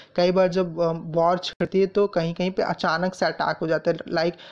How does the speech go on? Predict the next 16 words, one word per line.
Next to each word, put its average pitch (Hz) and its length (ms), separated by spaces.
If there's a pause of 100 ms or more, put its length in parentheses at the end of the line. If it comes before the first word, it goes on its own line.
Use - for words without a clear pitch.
(160)
नाइट 175 400
में 170 180
छुप 170 360
कर 175 100
कई 170 220
बार 165 200
एनिमी 170 300
हम 160 140
पे 160 100
अटैक 156 300
करता 165 300
है। 170 60 (240)
तो 202 100
in 214 240 (120)
that 202 220 (160)
situation, 190 640